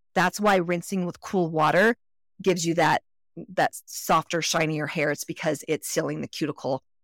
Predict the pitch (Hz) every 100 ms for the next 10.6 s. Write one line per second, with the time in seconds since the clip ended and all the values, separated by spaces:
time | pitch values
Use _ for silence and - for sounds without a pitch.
0 | _ 170 160 156 151 - 170 156 160 -
1 | 170 165 160 160 175 156 151 143 151 151
2 | 160 147 147 147 - _ - 156 147 196
3 | 160 165 - 233 262 262 - - - 165
4 | 151 - 165 160 - _ 175 165 160 175
5 | 175 180 156 - _ - 302 - 170 -
6 | 151 - 160 156 151 - 160 - _ -
7 | 170 151 151 151 - 170 147 147 165 160
8 | 160 156 - - - 175 - 170 160 -
9 | 160 - 151 160 156 139 143 - 156 147
10 | 180 - - - - -